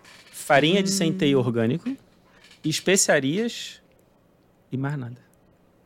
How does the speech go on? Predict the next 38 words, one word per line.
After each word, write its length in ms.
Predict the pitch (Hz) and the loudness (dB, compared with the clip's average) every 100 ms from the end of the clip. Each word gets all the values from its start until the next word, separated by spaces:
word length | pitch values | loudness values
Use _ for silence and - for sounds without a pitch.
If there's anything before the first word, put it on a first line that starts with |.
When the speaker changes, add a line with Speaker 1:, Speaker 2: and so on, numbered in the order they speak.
| _ _ _ _ _ - | _ _ _ _ _ -2
Speaker 1:
Não, 400 | 127 139 139 131 | 2 4 2 0
não 160 | 143 143 | 2 2
tem 180 | 147 156 | 4 4
Speaker 2:
E 20 | |
a 40 | |
Speaker 1:
adic-, 280 | 151 151 151 | 4 2 -2
Speaker 2:
textura 460 | 165 - - 160 147 | -4 -6 -10 -10 -10
dele 340 | 123 147 139 | -10 -14 -10
é 80 | 135 | -12
fantástica. 540 | - 139 147 113 101 | -12 -18 -16 -14 -2
Speaker 1:
e 100 | 139 | 4
a 60 | 135 | 4
Speaker 2:
A 20 | |
Speaker 1:
textura 360 | 135 143 139 - | 4 0 2 2
Speaker 2:
liga 160 | 175 | 4
que 60 | 135 | 2
Speaker 1:
dele 140 | 135 | 2
Speaker 2:
dá, 320 | 143 156 156 - | 4 2 2 0
olha 140 | 151 139 | 2 4
Speaker 1:
Então, 180 | 120 143 | 4 0
Speaker 2:
isso. 320 | 123 - 135 - _ _ | -6 -14 -20 -20 _ _
Speaker 1:
exatamente. 560 | 139 123 143 160 123 - | 4 6 8 6 2 0
E, 240 | 160 160 - | 4 4 6
e 160 | 185 214 - 170 | 4 4 0 2
essa, 260 | 202 170 - - _ _ _ _ _ _ _ - | 4 2 -6 -20 _ _ _ _ _ _ _ 2
essa 240 | 175 190 | 4 4
que 100 | 170 | 4
é 20 | 170 | 4
a, 140 | 147 - | 4 2
a 100 | 143 | 2
bac-, 300 | 151 - - | 2 -2 -8
a, 280 | - - - | -8 -6 -8
assim, 320 | 196 - 131 - | -6 -2 -2 -4
a, 80 | 143 - | -8 -8
a 40 | 143 | -8
especialidade 640 | - 139 156 143 139 139 | -4 -2 0 2 4 4
desse 200 | 127 - | 2 -8
pão. 220 | - 123 | -10 -14